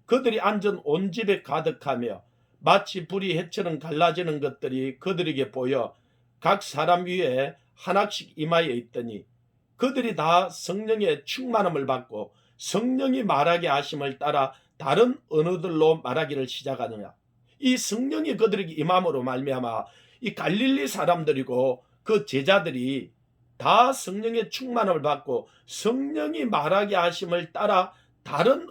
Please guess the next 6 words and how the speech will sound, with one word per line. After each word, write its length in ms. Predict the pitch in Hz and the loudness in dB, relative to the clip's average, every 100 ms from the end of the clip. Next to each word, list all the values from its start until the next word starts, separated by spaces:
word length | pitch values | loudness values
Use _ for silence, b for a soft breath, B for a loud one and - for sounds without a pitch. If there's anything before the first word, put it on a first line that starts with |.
| - | -4
언어들로 960 | 165 170 220 185 208 208 185 175 160 _ | -2 2 0 0 0 2 4 2 0 _
말하기를 500 | - 135 175 160 147 | -4 4 4 4 -4
시작했는데, 1040 | - - 156 156 139 135 120 110 120 - - _ _ _ _ _ - | -4 -4 -4 -4 -6 -6 -4 -4 -4 -6 -10 _ _ _ _ _ 0
이 140 | 262 | 2
십오 440 | - 311 - 185 170 | 2 -2 -2 -4 2
개국에 600 | 226 240 190 190 139 | 0 0 -2 -2 -2